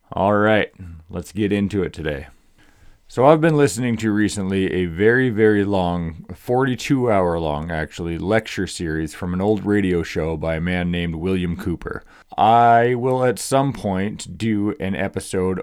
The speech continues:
over William Cooper and about the series that I'm listening to. If you don't know who William Cooper was, he was kind of one of the, um, original fathers of conspiracy theory. He had a radio show that ran for a very, very long time, over a decade,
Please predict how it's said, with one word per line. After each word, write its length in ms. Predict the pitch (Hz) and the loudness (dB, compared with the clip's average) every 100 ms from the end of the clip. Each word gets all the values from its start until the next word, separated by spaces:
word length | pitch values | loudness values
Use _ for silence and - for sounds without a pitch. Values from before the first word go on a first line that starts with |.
| - | -4
over 260 | 104 98 95 | -4 -2 -2
William 400 | 92 92 90 90 | 0 0 -2 -4
Cooper 420 | 95 85 90 87 | -4 -2 -2 0
and 220 | - 87 | -2 -4
about 460 | 82 87 87 - - | -4 -2 -2 -4 -6
the 220 | 87 87 | -6 -6
series 440 | - 90 87 85 | -6 -4 -4 -4
that 120 | 92 | -6
I'm 140 | 85 90 | -6 -2
listening 500 | 113 - 87 80 73 | -2 -2 -6 -6 -8
to. 320 | - 62 - _ _ _ _ | -8 -10 -12 _ _ _ _
If 160 | 131 123 | -8 0
you 100 | 151 | 4
don't 240 | 139 131 | 4 4
know 160 | 127 123 | 2 2
who 100 | 113 | 4
William 360 | 117 110 104 | 4 4 2
Cooper 280 | 98 110 104 | 0 -2 0
was, 420 | 101 98 101 95 | 2 2 0 -2
he 100 | - | -4
was 200 | 107 101 | -2 -4
kind 240 | - 120 113 | -2 0 2
of 80 | 113 | 2
one 180 | 110 | 2
of 120 | 107 90 | 2 0
the, 380 | 104 101 98 - | 0 2 2 0
um, 280 | 90 85 87 | -2 -2 -4
original 500 | 92 113 104 113 120 | -2 -2 0 0 -2
fathers 600 | - 107 104 95 92 90 | 2 2 2 2 -2 -4
of 140 | 82 | -6
conspiracy 600 | 98 85 - 92 85 87 | -6 -6 -2 -2 -2 -6
theory. 380 | 78 87 71 71 | -6 -6 -6 -6
He 160 | 90 90 | -6 -2
had 200 | 101 101 | 0 2
a 60 | |
radio 420 | 98 107 107 113 110 | 2 2 4 4 4
show 420 | - 110 117 117 | 2 4 6 4
that 160 | 98 | 0
ran 340 | - 98 101 98 | -2 -2 0 -2
for 280 | - 90 85 | -2 -4 -4
a 60 | |
very, 360 | 85 117 120 113 | 0 2 2 2
very 280 | 101 95 90 | 2 2 0
long 300 | 92 87 87 | 0 -2 -4
time, 320 | 87 82 87 | -4 -4 -4
over 180 | 87 92 | -4 -4
a 80 | |
decade, 540 | 82 90 - 85 85 | -2 -4 -2 -4 -4